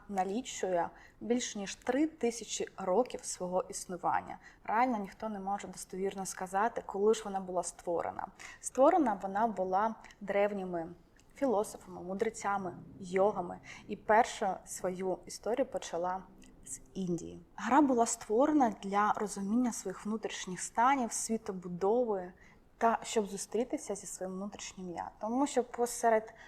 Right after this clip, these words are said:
такого скаженого ритму, в якому ми живемо, особливо останні роки,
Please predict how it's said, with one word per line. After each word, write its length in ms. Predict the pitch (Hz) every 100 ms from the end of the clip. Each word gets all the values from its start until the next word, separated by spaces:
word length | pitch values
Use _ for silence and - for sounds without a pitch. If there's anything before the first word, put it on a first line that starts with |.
| - -
такого 420 | - - 262 220
скаженого 800 | - - 220 226 262 220 196 202
ритму, 460 | - 302 349 214 175
в 100 | 180
якому 400 | 185 - 226 202
ми 140 | 202
живемо, 520 | 202 185 190 269 381 -
особливо 680 | - 208 185 226 233 202
останні 480 | - - 208 208 190
роки, 420 | 185 190 - 311